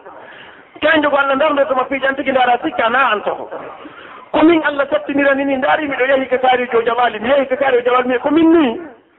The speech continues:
Taa ko an tigi Allah no faalande ko honɗum watta. Sukon o tampi, o weela. O jindi ɗaɓɓugol ko ñaama, o heɓaali. Kala ko o tori ɓe salo.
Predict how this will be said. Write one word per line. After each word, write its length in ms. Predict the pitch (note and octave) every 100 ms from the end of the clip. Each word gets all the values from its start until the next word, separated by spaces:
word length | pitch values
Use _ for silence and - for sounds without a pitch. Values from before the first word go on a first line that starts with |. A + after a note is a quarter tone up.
| - C#4+
Taa 140 | C4
ko 80 | A#3
an 120 | A#3+
tigi 180 | C4 C4
Allah 160 | A#3 G#3
no 80 | G3+
faalande 360 | A#3 G#3+ F#3
ko 100 | E3
honɗum 200 | A3+ G3+
watta. 340 | F3 - C3 - - - - - - - - - - _ - - - - - - - _ _ - - - -
Sukon 320 | - D4+ B3 A#3+
o 80 | B3+
tampi, 360 | C#4 B3 - C#3
o 80 | G3
weela. 380 | B3+ A#3+ F#3 C3+ - - - - - - - - - _ _ _ - _ _ _ _ _
O 60 | F#3
jindi 260 | A#3 C#4+ C4
ɗaɓɓugol 400 | A#3 A#3+ A3 G#3+
ko 140 | G#3+
ñaama, 220 | A3 G3
o 40 | E3+
heɓaali. 360 | F#3 F3+ E3 - F3 -
Kala 180 | D#4 D4+
ko 100 | B3+
o 60 | A3
tori 220 | A3 G3
ɓe 140 | F3+
salo. 300 | F3+ D3+ A#2+